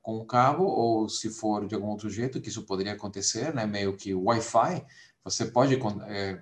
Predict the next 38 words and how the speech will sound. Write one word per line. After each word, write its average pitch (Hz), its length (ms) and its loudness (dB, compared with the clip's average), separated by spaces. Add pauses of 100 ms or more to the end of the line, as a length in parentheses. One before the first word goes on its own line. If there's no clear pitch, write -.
é, 98 140 -6
ter 107 240 -2
isso - 280 -2
talvez 98 240 -2
no 98 60 -8
futuro, 135 560 -2 (320)
e 123 60 4
você 131 180 4
paga 233 480 -2
essa, 107 500 4
esse, 95 720 -2 (200)
é, 90 500 -12 (340)
estacionamento 113 840 2
ou 110 80 4
alguma 113 220 2
outra 107 180 0
coisa. 95 340 -4
Você 127 140 -2
consegue 143 580 2
fazer 139 280 0
essa 120 460 2 (640)
mudança 123 540 4
de 117 140 0
pensamento, 117 680 2
de: 98 280 -2 (200)
"Essa 165 200 2
energia 160 340 6
que 160 80 -2
eu 135 100 4
tenho, 101 340 2
eu 123 80 -2
posso 135 280 -2
usar 135 120 0
ela 135 160 4
pra 139 140 -2
quê?" - 300 -8 (480)
Essa - 240 6
conexão 113 800 4